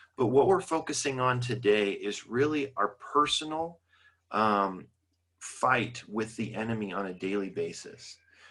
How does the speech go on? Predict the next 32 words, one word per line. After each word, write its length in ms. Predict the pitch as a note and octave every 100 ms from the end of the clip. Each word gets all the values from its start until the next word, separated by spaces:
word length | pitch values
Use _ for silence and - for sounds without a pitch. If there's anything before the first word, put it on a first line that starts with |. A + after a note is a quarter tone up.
| _
Because 220 | C3+ D3
a 40 | D3
lot 180 | F3
of 60 | G3
times 240 | E3+ D3 B2+
my 180 | C#3
companions 720 | E3 C#3 B2 C#3+ F3+ D3 B2
don't 260 | A#2+ C#3+ C3
live 160 | F#3+ F3+
with 220 | C#3+ -
me, 280 | F#2+ C#2 - _ _ -
okay? 380 | G#2+ A2 B2 D3 _
Thankfully, 320 | C#3+ D3+ D3+ C3+
my 140 | B2+
wife 320 | A#2+ C3 B2
does. 360 | - C2 - - _ - - _ -
But 280 | C3+ - _ _ _ _ _
my 160 | C#3+ E3+
companions 560 | F3+ E3 F3 F#3 D3+
don't 220 | B2+ D3 C3
live 180 | D3+
with 180 | D#3 C#3
me. 180 | A#2+ -
And 160 | A2+ A#2
so 320 | C#3+ C3 B2 - - - -
no 340 | C#3 D#3+ G3
one, 360 | A3+ A3 G#3+ - _ _
no 280 | D3+ D3 F3
one 200 | A3 A3+
in 120 | G3+
my 240 | F3 D3+ C#3+
house 760 | B2+ D#3+ D3 G2+ A#2+ B2 -